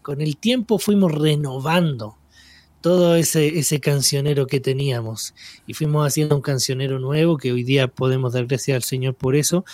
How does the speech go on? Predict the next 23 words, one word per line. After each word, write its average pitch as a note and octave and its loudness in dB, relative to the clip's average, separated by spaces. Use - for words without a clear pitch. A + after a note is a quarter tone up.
porque B2 0
nos B2 0
ayuda C3 2
también B2 -4
a A2+ -2
aprender. A2 -8
Pero D3+ 2
una F#3 0
de G#3+ 4
las G3 2
cosas G#3 0
también F#3+ 4
importantes E3+ 0
es, E3 0
como B2 -6
tú C#3 -2
decías, D3 2
algo D3 2
práctico, D3+ 0
es E3+ 2
invertir E3+ 2
también, B2+ -6
invertir C3+ -2